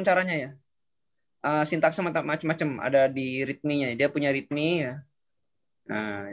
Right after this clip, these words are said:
dia punya readme, caranya ada di sini. Tapi ntar saya kasih unjuk aja caranya, ya. Misal begini, ya.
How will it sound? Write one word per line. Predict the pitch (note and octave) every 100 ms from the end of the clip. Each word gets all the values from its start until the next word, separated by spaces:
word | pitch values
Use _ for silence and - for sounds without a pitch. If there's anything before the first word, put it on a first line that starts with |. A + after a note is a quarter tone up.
| F#2+
dia | B2+
punya | - C3 A#2+
readme, | B2 D3+ D#3+
caranya | E3 C3 C#3+ C#3+
ada | B2+
di |
sini. | B2 A#2+ D3+ F3
Tapi | F#3 - D#3+
ntar | D#3+
saya | D#3+ E3 -
kasih | - D3 C3+
unjuk | C3
aja | C3
caranya, | C#3+ C3+ C3+ D3
ya. | B2+ D#3 _ _ _ _ _ _ _ _ _ _ _ _
Misal | D3 G#3+
begini, | G3 F3+ F#3 D#3
ya. | C#3+